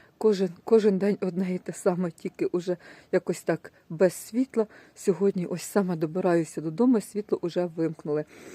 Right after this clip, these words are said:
От, е, ну, дякувати Богу, пожаліли трішки, тому що по графіку стояло від пів другої аж до пів восьмої, але графік трішки змінили, то вімкнуть нібито у п'ять. От, яко-, якось так.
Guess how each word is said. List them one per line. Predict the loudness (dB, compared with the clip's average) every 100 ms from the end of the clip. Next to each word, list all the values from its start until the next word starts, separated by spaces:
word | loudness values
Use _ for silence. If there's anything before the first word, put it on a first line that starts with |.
| -20 -12
От, | -8 -8 _ -20 _ -4
е, | 0 0 0
ну, | 0 0 0
дякувати | 0 0 2 -2 -2
Богу, | -4 -2 -2
пожаліли | -2 -2 0 0 -2 -2
трішки, | -2 -4 -4 -8
тому | -6 -8
що | -10 -10
по | -4
графіку | -2 -2 -2 -10
стояло | -12 -8 -4 -2 -2
від | -4 -6
пів | -12 -10
другої | -6 -4 -4 -6
аж | -8 -8
до | -8
пів | -8 -8 -6
восьмої, | -2 -2 0 0 0
але | -2 -4
графік | -2 -2 -2 -8 -14
трішки | -14 -10 -8
змінили, | -6 -2 0 0
то | 0 -6
вімкнуть | -6 -10 -6 -4 -4
нібито | -6 -10 -10 -10
у | -10
п'ять. | -6 -6 -6 -12 -20 -18 -18 -18 -20 _ -10
От, | -10 -6
яко-, | 0 0 4 2
якось | 4 2 2 -4 -4
так. | -6